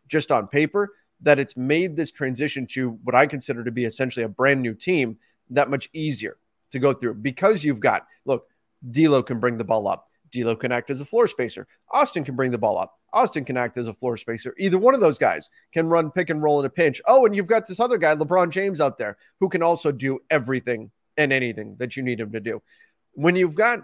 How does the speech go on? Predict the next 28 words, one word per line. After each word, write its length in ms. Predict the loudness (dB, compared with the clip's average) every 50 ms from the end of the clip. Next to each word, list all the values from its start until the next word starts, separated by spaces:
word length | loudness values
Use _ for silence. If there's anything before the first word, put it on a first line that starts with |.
| _ -18
that 400 | -12 -2 2 4 4 4 2 -2
much 400 | -6 -4 -4 -4 -4 -6 -12 -18 _ -8
flexibility 800 | -4 -4 -4 -4 -4 -8 -10 -8 -6 -6 -4 -4 -4 -4 -2 -2
on 160 | -2 -2 -4
the 80 | -6 -8
floor, 400 | -6 -4 -2 -2 -2 -2 -4 -8 _ _ _ _ _
that 160 | 2 2 2
much 200 | 2 -2 -6 -6
versatility, 920 | -8 -6 -4 -2 -2 -2 -4 -8 -8 -4 -2 -2 -2 -2 -4 -6 -8 -10 _ _ _ _ _ _ _ _ _ _ _ _ -4
that 320 | 2 4 4 4 4 0
creates 640 | -8 -6 -2 0 0 0 0 -2 -4 -8 -14 -14 -16 _ _ _ _ _ _ 0
a 60 | 4
lot 160 | 4 4 4
of 100 | 4 4
opportunities 840 | 2 2 0 -2 -12 -10 -8 -6 -4 -4 -2 -2 -2 -2 -4 -4 -4
and 120 | -4 -4 -2
a 40 | 0
lot 260 | 2 4 6 6 4
of, 140 | 4 2 -2 -2 -2
a 60 | -2
lot 180 | 0 2 2 2
of 80 | 0
possibilities 680 | 0 0 0 0 -2 -4 -4 -2 -2 -2 -2 -4 -4 -8
in 80 | -10 -8
terms 280 | -6 -6 -6 -4 -2
of 220 | 0 0 0 -2 -6 _ _ _ _ _ _ _ _ -14
just 500 | -2 2 4 4 4 2 0 -6 -16 -20 _ _ _ _ _ _ _ _ _ _ _ _ _ -14 -8 0
getting 460 | 2 4 4 4 4 2 0 -2